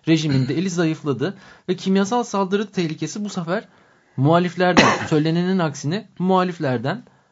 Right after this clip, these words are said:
yönetime karşı olmaya başladı. Bu noktada Rusya ve, e, Çin'in, yani biraz önce saydığım Rusya, Çin, Irak, e, Lübnan ve, e, Suriye yönetiminin desteğiyle beraber böyle bir müdahalede bulunma gibi bir durumu söz konusu olabilir mi?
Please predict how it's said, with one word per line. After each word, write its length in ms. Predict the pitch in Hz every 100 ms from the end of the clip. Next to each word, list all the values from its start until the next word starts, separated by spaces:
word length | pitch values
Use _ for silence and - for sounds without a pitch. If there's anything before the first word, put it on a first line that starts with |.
| _ _ _ _
yönetime 480 | 156 185 196 196 202
karşı 340 | 175 123 -
olmaya 320 | 107 101 98 92
başladı. 380 | 92 - 90 95
Bu 160 | 175
noktada 320 | 240 220 220
Rusya 520 | 214 151 185 - 208 185
ve, 200 | 180 -
e, 220 | 127 123
Çin'in, 420 | 131 147 123 135
yani 340 | 127 117 113 120
biraz 220 | 147 113
önce 180 | 113 113
saydığım 380 | 117 110 107 107
Rusya, 340 | 127 127 117
Çin, 260 | - 120 107
Irak, 400 | 139 120 131 - - - - _ _
e, 40 | 123
Lübnan 800 | 120 117 143 165 147 156 165 143
ve, 260 | 160 151 131
e, 400 | 135 127 120 117 - _ _ _ _ _ _ _ _ _ _ _
Suriye 400 | - - 180 151 139
yönetiminin 640 | 139 147 143 151 147 131 - _ -
desteğiyle 800 | 120 135 139 139 - 160 165 135
beraber 420 | 139 139 143 120
böyle 200 | 156 165
bir 60 | 151
müdahalede 520 | 135 135 147 151 135
bulunma 300 | 131 147 151
gibi 220 | 143 143
bir 80 | 135
durumu 300 | 123 131 131
söz 220 | - 120
konusu 260 | - 127 127
olabilir 300 | 139 151 285
mi? 140 | 107